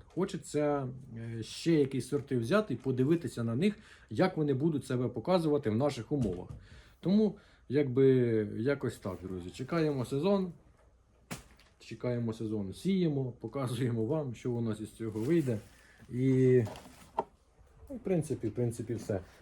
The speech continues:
Що ще вам? Е, багато хто, дивлюся, відмовляється, відмовляється від соняшника. Відмовляється від соняшника.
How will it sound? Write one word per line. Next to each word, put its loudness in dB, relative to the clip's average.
Що -4
ще 0
вам? 2
Е, 4
багато 4
хто, 0
дивлюся, 4
відмовляється, 8
відмовляється 12
від 10
соняшника. 12
Відмовляється 12
від 6
соняшника. 2